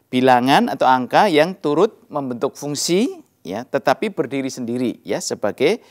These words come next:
eh, bilangan tidak terkait pada variabel tertentu, ya. <clears throat> Nah, di sini kita akan melihat suatu contoh, sebuah fungsi Y sama dengan lima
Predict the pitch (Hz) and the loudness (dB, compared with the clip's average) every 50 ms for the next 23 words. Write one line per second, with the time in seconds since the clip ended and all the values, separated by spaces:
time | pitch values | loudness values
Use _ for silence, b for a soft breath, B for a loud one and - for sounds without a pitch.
0 | b b b b b b b b b b b b - 127 123 120 117 - 123 117 | b b b b b b b b b b b b 0 4 4 4 2 2 0 2
1 | 117 117 117 120 131 151 196 247 277 311 302 _ _ - 151 135 - - 131 120 | 2 4 4 4 4 4 4 2 0 -4 -8 _ _ -6 -6 -6 0 2 2 2
2 | - - - 127 113 - 127 123 151 196 - - 135 113 110 110 131 165 214 240 | 2 0 -6 -6 -4 -2 -2 0 0 -2 -2 -2 -2 -2 2 2 2 2 0 -2
3 | _ _ _ _ _ _ _ _ _ - - 131 120 123 117 110 107 - 110 104 | _ _ _ _ _ _ _ _ _ -6 -4 -4 -2 0 -2 -2 -4 -4 -8 -10
4 | 98 - 104 90 - 101 98 92 - - 82 73 - - _ _ _ _ _ _ | -8 -8 -12 -12 -12 -14 -16 -16 -18 -18 -20 -20 -20 -20 _ _ _ _ _ _
5 | _ _ 80 85 92 226 - - _ _ _ _ _ _ _ _ _ _ _ _ | _ _ -14 -12 -10 -10 -12 -14 _ _ _ _ _ _ _ _ _ _ _ _
6 | - _ _ _ _ - 127 120 113 107 113 107 101 - 107 95 - 107 113 139 | -20 _ _ _ _ -16 -14 -14 -10 -6 -6 -6 -6 -6 -10 -8 -6 -4 -4 -4
7 | 185 185 254 - - - 123 113 131 123 120 120 151 170 - - 123 117 - 120 | -4 -4 -6 -6 -2 -2 -2 0 -2 -4 0 -2 -2 -2 -2 -4 -6 -6 -6 -6
8 | 107 - 104 104 101 - 127 165 220 285 - b b b b b b b b b | -6 -6 -6 -6 -2 0 0 2 2 0 -2 b b b b b b b b b
9 | b b b b b - - - 123 113 107 - 110 110 113 104 - - 151 190 | b b b b b -18 -10 -4 -4 -4 -4 -4 -8 -10 -8 -8 -8 -4 -4 -4
10 | 196 - 107 127 135 147 165 208 247 226 - 160 135 127 123 123 - 120 110 110 | -4 -4 -4 -2 2 4 4 4 2 2 -2 -2 -2 -2 -2 -4 -4 -6 -6 -4
11 | 117 147 175 151 135 151 156 151 139 127 120 127 160 226 294 302 | -4 -6 -6 -6 -6 -4 -4 -4 -4 -2 0 0 0 -2 -4 -8